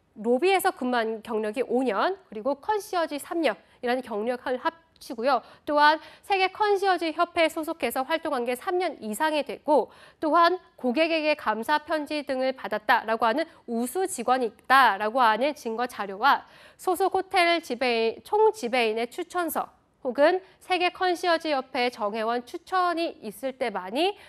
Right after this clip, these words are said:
바로 이 황금 배지, 레클레 도어 핀을 받을 수 있는 자격이 됩니다. 어, 내년에 우리나라에서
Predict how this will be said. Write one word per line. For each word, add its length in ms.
바로 200
이 180
황금 540
배지, 300
레클레 400
도어 320
핀을 260
받을 300
수 160
있는 260
자격이 480
됩니다. 420
어, 160
내년에 560
우리나라에서 1040